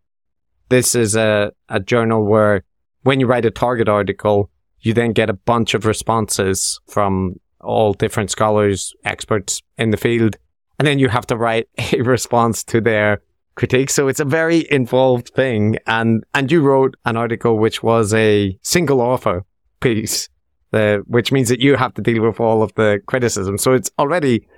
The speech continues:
like, a significant, <laughs> like, piece of work to undertake. But the thesis in that about, it was outlining a, a kind of evolutionary perspective on shamanism. So how would you,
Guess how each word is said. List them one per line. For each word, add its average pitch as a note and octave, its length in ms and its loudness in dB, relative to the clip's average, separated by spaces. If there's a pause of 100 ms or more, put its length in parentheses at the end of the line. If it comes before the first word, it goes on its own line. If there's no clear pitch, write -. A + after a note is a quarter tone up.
(140)
like, A#2 240 -2
a A2 100 -2
significant, A2+ 800 -2
<laughs> A2 120 0
like, - 220 -6 (260)
piece - 420 -2 (120)
of A#2+ 220 -4
work A#2+ 300 0
to A#2+ 100 0
undertake. A#2 640 0
But A2+ 240 0 (520)
the C#3 100 2
thesis E3 840 -2 (160)
in C3 200 2
that B2 320 -2 (260)
about, A2+ 380 -2 (260)
it A#2+ 100 0
was A2 320 -2 (140)
outlining A#2 500 2
a, A2 140 0 (240)
a A#2 140 -2
kind A#2 200 -4
of G2+ 80 -6
evolutionary A#2 640 0
perspective A2 560 -4
on G#2+ 220 -2
shamanism. C#3 1160 -2 (420)
So A#2+ 500 0 (460)
how C#3+ 240 0
would C3+ 180 2
you, B2 300 4